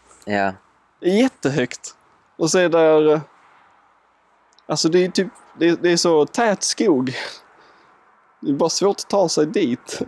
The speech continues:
Speaker 1: Ja, jag tror jag och Erik Bäcklin var där och, och kollade på det.
Speaker 2: Ja, ja, ja.
Speaker 1: Jag tror vi utdömde det som omöjligt.
Speaker 2: Ja.
Speaker 1: Ja, du tror det går?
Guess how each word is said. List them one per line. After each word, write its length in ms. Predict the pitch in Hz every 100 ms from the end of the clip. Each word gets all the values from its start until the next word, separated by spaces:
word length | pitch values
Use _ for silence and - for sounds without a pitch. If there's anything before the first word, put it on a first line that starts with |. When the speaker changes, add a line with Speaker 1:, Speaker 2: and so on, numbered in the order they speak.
| - 104
Speaker 1:
Ja, 400 | 113 117 120 - _ - -
jag 200 | 147 135
tror 180 | 160 156
jag 260 | 139 127
och 100 | 117
Erik 280 | 123 123 117
Bäcklin 560 | 120 - 156 110 95 131
var 200 | 143 107
där 240 | 98 98
och, 120 | 101 _
och 140 | - -
kollade 460 | 127 107 90 90
på 220 | 92 127 92
det. 140 | 80 _ _ -
Speaker 2:
Ja, 100 | 151
ja, 60 | 165
ja. 80 | 151
Speaker 1:
Jag 140 | 123
tror 120 | - 127
vi 220 | 147 127
utdömde 400 | 143 113 107 110
det 100 | 107
som 220 | - 104
omöjligt. 720 | 101 120 110 85 82 85 _ _ _ _ -
Speaker 2:
Ja. 100 | 180 - - - _ _ _ _ _ _ _
Speaker 1:
Ja, 280 | - 107 139 139 _ _ _ _ -
du 180 | 120 107
tror 200 | 135 123
det 120 | 117
går? 300 | 123 90